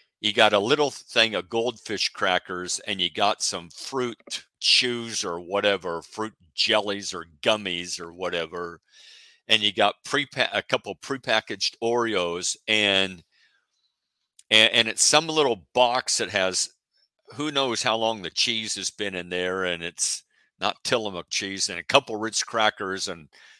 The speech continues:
two or three grapes or whatever. And <sighs> I don't know, I, I just "Man, can we give our ki-" and, and a granola bar too. Can we give our kids, like,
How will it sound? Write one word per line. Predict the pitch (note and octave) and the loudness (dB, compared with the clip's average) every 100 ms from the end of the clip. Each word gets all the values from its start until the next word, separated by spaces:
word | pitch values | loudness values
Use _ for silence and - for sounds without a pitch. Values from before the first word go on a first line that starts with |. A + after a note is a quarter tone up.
| _ | _
two | - E3+ D3 | 0 2 4
or | C3 | 2
three | - A#2+ | 0 -4
grapes | F#2+ - G#2+ A#2 - - | -6 -2 2 2 2 -2
or | G#2 | -2
whatever. | F2+ F2+ F#2 F2+ F2 F2 F#2 | -4 -2 -2 -2 -4 -6 -4
And | A2+ G#2+ G2+ F#2+ F#2 _ _ _ _ _ _ _ _ _ _ _ _ - _ _ _ _ _ _ _ _ _ _ _ _ _ _ - | 0 0 2 -2 -6 _ _ _ _ _ _ _ _ _ _ _ _ -20 _ _ _ _ _ _ _ _ _ _ _ _ _ _ -4
<sighs> | |
I | - - - - - _ _ _ _ _ _ _ _ _ _ _ _ _ _ _ - | -2 -2 -4 -12 -20 _ _ _ _ _ _ _ _ _ _ _ _ _ _ _ -2
don't | G#2+ | -2
know, | F#2 | 0
I, | - - | -4 -2
I | A2 | -2
just | B2+ A#2+ - - _ _ _ _ _ _ _ _ _ _ _ _ _ _ _ | 0 0 0 -6 _ _ _ _ _ _ _ _ _ _ _ _ _ _ _
"Man, | B2 D3 A#2 | 8 8 6
can | A2+ | -2
we | G2 | -2
give | F#2 D3+ | 0 0
our | F3+ | 0
ki-" | - A#2 | -4 -2
and, | G#2 F2+ | -2 -2
and | G2 | -2
a | F2 E2 - | -2 -4 -2
granola | D3 C3 C3 D3+ C3+ F#2 | 0 4 6 6 4 2
bar | F2 E2+ | -2 -2
too. | E2 F#2+ F2+ - - - | -4 -8 -10 -16 -20 -8
Can | - F3 D#3 | 2 4 4
we | C#3 | 0
give | A2 D#3 G#3 | 2 2 2
our | A#3 | -4
kids, | - D#3+ D#3 D3 | -2 -2 0 0
like, | C3 | 0